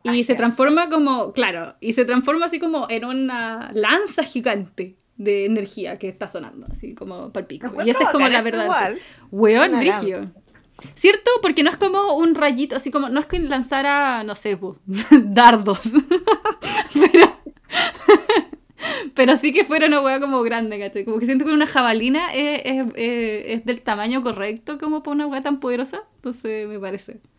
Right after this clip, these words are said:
Speaker 1: Como una lanza y una
Speaker 2: Sí.
Speaker 1: jabalina gigante, ¿cachai? De estos, de estos del salto alto, ¿cachai? De estas weas, me imagino. Sí, una wea gigante, pero impre-,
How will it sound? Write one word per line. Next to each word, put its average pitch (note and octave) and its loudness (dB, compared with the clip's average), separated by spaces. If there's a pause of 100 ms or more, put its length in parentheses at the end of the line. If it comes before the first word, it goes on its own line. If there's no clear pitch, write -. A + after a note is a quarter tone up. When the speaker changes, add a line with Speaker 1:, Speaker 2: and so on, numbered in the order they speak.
(100)
Speaker 1:
Como G#3 -10
una G#3 -4
lanza C4 -4
y C4+ -2
una B3 -4
Speaker 2:
Sí. A#3+ -6
Speaker 1:
jabalina A#3 -4
gigante, G#3 -12
¿cachai? - -16 (300)
De B3+ 4
estos, D4 0
de E4 2
estos E4 0
del C#4 0
salto C4 2
alto, A3 -4
¿cachai? A3+ -6
De A3 -16
estas D4+ -6
weas, B3+ 2
me A3 0
imagino. F#3+ -8
Sí, - -12
una C4 -2
wea A#3+ -2
gigante, C4+ -2
pero A#3 -2
impre-, G#3+ -6